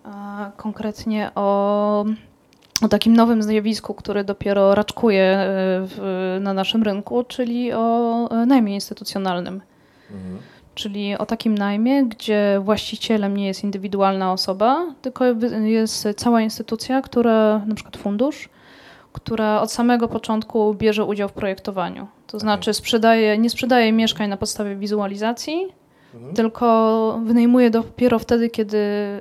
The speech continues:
Speaker 1: y, produkt jest gotowy.
Speaker 2: To będzie bardziej poradnik, reportaż, y, dokum-,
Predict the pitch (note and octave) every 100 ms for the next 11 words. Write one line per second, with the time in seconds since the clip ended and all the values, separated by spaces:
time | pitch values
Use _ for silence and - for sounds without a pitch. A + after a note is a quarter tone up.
0 | G3+ G3 G3 - A3+ G#3 G#3+ G3+ G3+ -
1 | F3 F#3 - - - A2 A2+ G#2 G#2 F#2+
2 | F#2+ G2 G#2+ A#2 C#3+ C3+ G#2+ - A2 -
3 | C3 B2 - - - G2 F#2 F2+ F#2+ G2
4 | G#2+ G2+